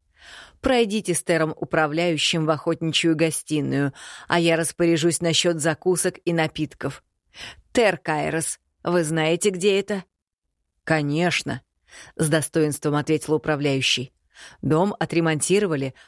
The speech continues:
но предназначение помещений не меняли». «Ваше Величество, Ваше Императорское Величество, соблаговолите следовать за мной». «Девушки,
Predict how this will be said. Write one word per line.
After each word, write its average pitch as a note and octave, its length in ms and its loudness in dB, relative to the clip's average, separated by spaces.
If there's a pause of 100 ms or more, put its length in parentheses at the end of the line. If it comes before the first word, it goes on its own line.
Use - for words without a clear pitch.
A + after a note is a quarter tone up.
(140)
но D#3+ 120 2
предназначение E3 760 0
помещений D#3 640 0
не D#3+ 120 0
меняли». C#3+ 580 0 (920)
«Ваше D#3+ 440 0
Величество, D3 760 0 (360)
Ваше D#3 380 0
Императорское D#3+ 760 0
Величество, D#3 680 0 (420)
соблаговолите G3 800 2
следовать D3+ 480 0
за D3+ 160 0
мной». C3 420 -6 (1600)
«Девушки, D3 720 -2